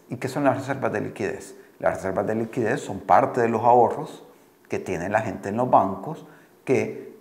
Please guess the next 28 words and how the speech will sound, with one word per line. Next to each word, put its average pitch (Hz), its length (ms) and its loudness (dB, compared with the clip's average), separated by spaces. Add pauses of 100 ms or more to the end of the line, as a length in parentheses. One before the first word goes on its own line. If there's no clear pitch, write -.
(420)
el 90 80 -6
Banco 87 400 -4
Central, 131 480 6
el 117 100 2
Comité 87 340 -4
de 82 80 0
Normas 110 420 -4
Técnicas, 143 460 0
les 101 120 -2
dice 104 220 -6
a 110 40 -4
los 123 120 -2
bancos, 165 520 2
"Bueno, 117 360 4
esto 120 200 0
manténganlo 110 540 0
en, 85 160 -10
en, 95 220 -10
en 90 140 -6
reserva 110 540 -2
en 98 160 -8
efectivo". - 520 -12 (2250)
Entonces, 220 460 12
ya 147 120 12
ve, 196 400 6
son 165 280 2
varios 208 280 12
mecanismos, 170 720 0